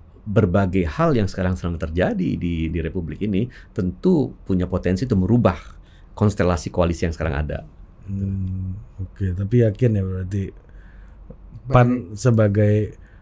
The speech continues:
Speaker 2: partai politik itu masih bisa sampai mengusung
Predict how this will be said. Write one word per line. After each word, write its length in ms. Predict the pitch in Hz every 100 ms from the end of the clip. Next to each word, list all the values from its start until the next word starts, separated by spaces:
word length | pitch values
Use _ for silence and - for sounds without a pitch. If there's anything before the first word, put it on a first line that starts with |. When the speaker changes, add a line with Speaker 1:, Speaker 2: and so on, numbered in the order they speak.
| -
Speaker 2:
partai 560 | - 110 107 - 110 107 107 107 104 104 104
politik 540 | 98 113 110 104 131 123
itu 460 | 113 131 127 113 -
masih 520 | 90 113 104 110 107
bisa 440 | 107 107 - 107 104
sampai 640 | 113 107 104 107 104 101 - - - - -
mengusung 720 | 117 113 107 - 117 107 107